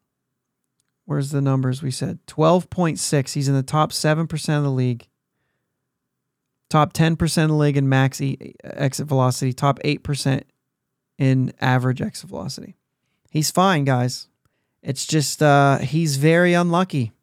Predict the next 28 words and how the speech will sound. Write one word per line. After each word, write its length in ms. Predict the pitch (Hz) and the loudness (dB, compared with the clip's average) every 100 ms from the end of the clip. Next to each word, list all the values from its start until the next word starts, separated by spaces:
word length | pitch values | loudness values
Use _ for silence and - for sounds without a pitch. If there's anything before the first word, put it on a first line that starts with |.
| _ | _
That's 200 | 143 131 | -6 -4
actually 460 | - 139 - 156 156 | -2 -2 -2 -2 0
what 180 | 151 147 | 0 0
it 100 | 151 | 0
is. 320 | 143 123 - | 0 -2 -6
And, 400 | 139 143 139 127 _ _ _ _ _ - | -2 0 0 -2 _ _ _ _ _ -2
you 100 | 170 | 4
know, 120 | 156 | 4
we've 180 | 156 151 | 4 4
had 220 | 165 165 | 4 2
the 60 | 160 | 2
conversations 720 | 170 165 151 180 190 214 160 | 0 2 2 2 2 0 -2
that, 80 | 156 | -2
you 140 | 170 | -2
know, 340 | 165 160 156 147 | 0 0 0 0
I 180 | 139 156 | 2 2
had 100 | 151 | 4
a, 300 | 147 139 135 - _ 139 | 4 2 0 -8 _ -4
a, 180 | 131 - | -4 -2
a 60 | 139 | -4
s-, 220 | - - 139 | -4 -8 -4
a 160 | 139 | -2
short 380 | 127 - 160 - _ | -2 -2 -4 -4 _
Twitter 240 | - 165 165 | -2 0 2
conversation 560 | 165 156 151 160 156 | 0 0 -2 -2 -2
with 100 | 156 | -2
somebody 320 | 165 160 160 | -2 0 0
today 420 | 151 147 156 160 | 0 0 2 0